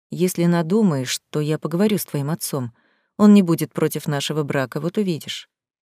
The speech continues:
Они распрощались, договорившись созвониться. Ника вышла из гостиницы и направилась к парковке, где оставила машину.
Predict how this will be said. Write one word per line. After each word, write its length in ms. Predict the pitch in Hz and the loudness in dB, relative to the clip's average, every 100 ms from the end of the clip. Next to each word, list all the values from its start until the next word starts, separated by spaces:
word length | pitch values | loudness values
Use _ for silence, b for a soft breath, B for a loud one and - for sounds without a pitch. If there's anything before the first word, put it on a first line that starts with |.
| _ _ _ _ _ _ _ _ | _ _ _ _ _ _ _ _
Они 280 | - 214 320 | 4 6 6
распрощались, 840 | 285 - 208 202 - 339 330 311 | 2 2 2 2 4 4 4 2
договорившись 680 | 214 233 247 254 311 - 247 | 2 4 4 2 2 0 0
созвониться. 800 | 311 220 190 160 156 - 160 147 _ _ _ _ 202 | 0 2 4 2 -2 -2 -2 -4 _ _ _ _ 6
Ника 280 | 220 214 | 6 8
вышла 280 | 208 208 214 | 4 4 4
из 140 | 202 180 | 4 4
гостиницы 640 | 196 - 262 269 196 - | 2 2 2 4 4 4
и 60 | 180 | 4
направилась 640 | 180 180 202 202 190 180 | 4 4 4 4 4 2
к 80 | - | 0
парковке, 580 | - 180 - 277 233 247 | 2 2 2 0 0 0
где 220 | 190 202 | 4 4
оставила 400 | 196 226 214 202 | 4 4 4 4
машину. 600 | 202 208 - 160 143 135 | 4 2 0 -4 -4 -8